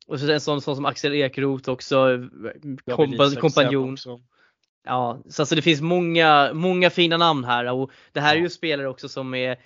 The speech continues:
Speaker 1: ja, men en sån som Axel Ekroth, han är född tvåtusen sju alltså. Eh,
Speaker 2: Ja, det
Speaker 1: också.
Speaker 2: är, det är sjukt. Jag vet, vi nämnde han nog lite förra s-, eh, säsongen, tror jag, att det var lite
Speaker 1: Mm.
Speaker 2: up and coming på Ekroth där.
Speaker 1: Verkligen.
Speaker 2: Och, eh, läskigt bra. <clears throat> Han var väl, eh,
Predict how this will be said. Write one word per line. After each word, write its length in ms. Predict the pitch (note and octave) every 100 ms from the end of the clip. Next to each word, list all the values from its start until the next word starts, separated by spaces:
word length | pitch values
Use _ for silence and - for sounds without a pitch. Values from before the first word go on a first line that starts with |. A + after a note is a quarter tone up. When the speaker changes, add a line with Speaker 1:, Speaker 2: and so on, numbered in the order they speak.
| _
Speaker 1:
ja, 80 | -
men 200 | C#3 C3 C3
en 80 | E3
sån 140 | D3
som 120 | C#3
Axel 260 | C3 - C3+
Ekroth, 300 | B2 C3 B2
han 100 | C#3
är 40 |
född 180 | - D3
tvåtusen 280 | D3 C3+ C3+
sju 340 | - F3 B2+
alltså. 320 | - - - - _ _ -
Eh, 80 | B2+
Speaker 2:
Ja, 60 | B2+
det 60 | C3+
Speaker 1:
också. 300 | D3+ - B2+
Speaker 2:
är, 220 | A#2 A2+ _ _ _ _ _ _ _
det 40 | C#3
är 40 |
sjukt. 320 | - A#2+ A#2
Jag 200 | C3 B2+
vet, 180 | B2 C3+ A#2+
vi 220 | B2 B2+
nämnde 380 | B2+ B2+ A2+ B2+
han 120 | C3+
nog 160 | A2 A2
lite 220 | A2+ -
förra 240 | - A#2 A2+
s-, 180 | A2
eh, 460 | C3+ C3+ B2+ B2 B2
säsongen, 460 | B2+ - G#2 G#2+ G#2+
tror 280 | A2 A2
jag, 160 | A2 G#2
att 120 | G#2+
det 80 | -
var 80 | G#2+
lite 200 | C3 B2+
Speaker 1:
Mm. 80 | -
Speaker 2:
up 80 |
and 100 | G#2+
coming 300 | - A2+ A2+
på 100 | A2+
Ekroth 380 | A#2 - B2 A#2
där. 140 | B2+ A#2+ - - - - -
Speaker 1:
Verkligen. 340 | C#3 C3 C#3
Speaker 2:
Och, 260 | B2+ A#2+ A2+
eh, 140 | A2 A2+
läskigt 400 | G#2+ - - A2+
bra. 160 | A2+ - - E2+ C2
<clears throat> 360 | B1+ - _ -
Han 220 | A#2 A2+
var 160 | A#2 A#2
väl, 160 | A#2
eh, 220 | A2+ A2+